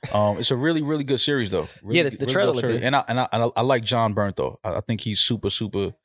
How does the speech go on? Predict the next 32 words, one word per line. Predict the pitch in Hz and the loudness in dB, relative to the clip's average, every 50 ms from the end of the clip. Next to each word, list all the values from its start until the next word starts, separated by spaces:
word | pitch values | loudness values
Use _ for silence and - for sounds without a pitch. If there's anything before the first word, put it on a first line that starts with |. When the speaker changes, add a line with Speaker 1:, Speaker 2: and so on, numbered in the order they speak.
| _ - - - - _ _ | _ -20 -20 -20 -20 _ _
Speaker 1:
super | - - - 113 104 113 | -2 0 0 0 0 0
talented, | - - 113 104 104 104 98 - 107 98 | 0 2 2 2 2 0 -2 -2 -2 -2
super | - - 107 98 104 | -2 -2 -2 -4 -4
dope. | 95 104 98 98 95 - - _ _ _ _ _ - | -2 0 0 0 -2 -4 -10 _ _ _ _ _ -6
Speaker 2:
He's | 151 143 | -2 0
definitely | 175 175 160 156 | 2 2 2 0
an | 123 117 | -2 -2
underrated | 123 117 113 107 98 92 | -2 -2 -2 -2 -2 -4
actor. | 92 90 110 | -4 -2 0
Speaker 1:
I | 110 | 0
loved | 120 120 113 | 2 2 0
him | 120 110 110 | 0 0 0
in, | 110 107 | 0 2
uh, | 104 98 | 2 2
Wolf | 98 104 110 - | 2 0 0 0
of | - 98 | -2 -2
Wall | 101 104 107 107 | 0 0 0 0
Street. | - - - 107 104 104 101 - _ _ _ _ _ _ _ _ _ _ _ _ - | 0 -2 -2 -2 -4 -4 -4 -6 _ _ _ _ _ _ _ _ _ _ _ _ -2
Um, | 101 95 95 95 95 95 95 95 95 95 95 95 95 - | 0 0 2 0 0 -2 -2 -4 -6 -6 -8 -8 -6 -4
Speaker 2:
He's | 139 151 147 | -4 -2 0
been | 156 139 | 0 -2
in | 104 | -2
a | 101 | -4
bunch | 90 107 101 - - | -6 -4 -2 -2 0
of | - | 0
shit | - - 82 - | 0 0 -2 -6
that's, | 80 85 - - | -6 -4 -4 -6
that's | - - 71 - | -6 -8 -10 -10
been | - - 80 | -10 -10 -10
really | 85 85 71 78 | -8 -8 -8 -8
good. | 73 65 78 101 - - | -8 -8 -8 -10 -6 -4
Speaker 1:
Yeah. | 120 107 92 78 | -2 0 0 -2